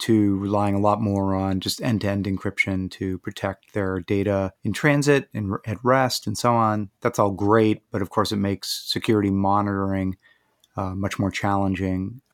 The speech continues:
What is LookingGlass's, uh, take on that particular development?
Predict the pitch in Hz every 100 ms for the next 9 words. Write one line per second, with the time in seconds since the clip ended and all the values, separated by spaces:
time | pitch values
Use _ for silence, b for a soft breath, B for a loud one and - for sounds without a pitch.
0 | _ 160 131 127 - 117 110 101 98 107
1 | 101 98 95 104 98 - 110 104 101 98
2 | 101 101 101 - - 104 - 101 101 98
3 | 95 b b b 104 117 120 135 131 131